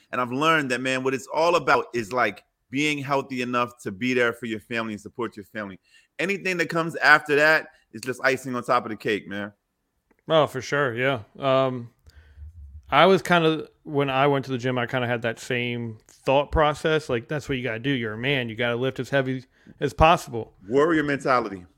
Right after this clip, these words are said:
Speaker 2: Yep, but then I go in there and I'm like, "Uh, maybe not. Maybe I wanna do, like, these higher reps." Like, that, that's my thing. I, I, I wanna do higher reps, low weight.
Speaker 1: I,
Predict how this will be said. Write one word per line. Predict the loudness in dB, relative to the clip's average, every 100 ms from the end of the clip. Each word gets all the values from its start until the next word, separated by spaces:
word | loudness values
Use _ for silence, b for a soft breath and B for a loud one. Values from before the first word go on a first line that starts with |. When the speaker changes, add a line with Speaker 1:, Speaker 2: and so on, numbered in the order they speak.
| _ -20 -4
Speaker 2:
Yep, | 0 2 0
but | -2 2
then | 2 2
I | 2
go | 2 2
in | 2 2
there | 0
and | 0
I'm | -2 -4
like, | -4
"Uh, | -4 -4
maybe | -4 -6
not. | -2 -2 -2 -4
Maybe | -6 -4
I | -2
wanna | -2 -4
do, | -4 -2
like, | -2 -4
these | -8 -8 -8 -14 _ _ _ _ _ _ _ _
higher | _ 2 4 6
reps." | 8 8 8 2 -18 -20 -8
Like, | -4 -4 4
that, | 4 6
that's | 4 4
my | 2
thing. | 4 2
I, | 2 2
I, | 4 2
I | 4 2
wanna | 4 4
do | 4 2 0 0
higher | 4 4 4
reps, | 2 2 -2
low | -4 0 2
weight. | 0 -2 -6 _ _ _ _ _ b b b b -4
Speaker 1:
I, | -4